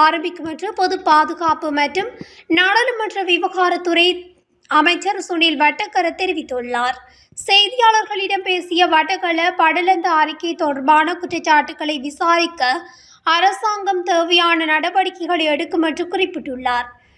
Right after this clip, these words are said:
இது விக்ரமசிங்கவின் சமீபத்திய அல் ஜசீரா நேர்காணலிலும் முக்கியத்துவம் பெற்றிருந்தது.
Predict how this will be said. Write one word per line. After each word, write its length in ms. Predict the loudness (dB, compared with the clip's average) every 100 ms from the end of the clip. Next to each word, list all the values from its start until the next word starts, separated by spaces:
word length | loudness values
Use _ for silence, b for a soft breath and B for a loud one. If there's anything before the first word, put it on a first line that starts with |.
| b b
இது 180 | 0 2
விக்ரமசிங்கவின் 960 | 2 0 0 -2 -2 -4 0 2 2 0 2
சமீபத்திய 720 | 2 2 0 -2 -2 0 2 2
அல் 140 | 0
ஜசீரா 400 | -2 -8 -2 0 2
நேர்காணலிலும் 880 | 0 -4 -6 -4 -4 -2 -2 -2
முக்கியத்துவம் 600 | -4 -4 -2 0 0 0 0
பெற்றிருந்தது. 600 | -2 -6 -6 -4 2